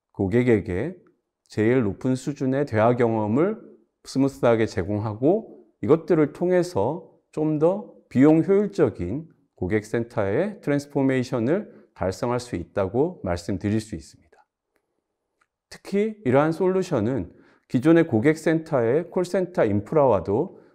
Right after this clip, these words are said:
어, 심리스하게 통합이 가능한 솔루션이며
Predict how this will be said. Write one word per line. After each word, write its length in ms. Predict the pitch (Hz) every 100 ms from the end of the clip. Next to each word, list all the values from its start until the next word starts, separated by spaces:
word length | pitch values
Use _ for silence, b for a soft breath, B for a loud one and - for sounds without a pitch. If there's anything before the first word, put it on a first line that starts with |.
| B
어, 260 | 98 95 95
심리스하게 800 | 160 160 156 160 123 110 117 117
통합이 380 | 180 160 143
가능한 500 | - 92 92 104 107
솔루션이며 920 | 104 131 120 110 95 85 85 120 185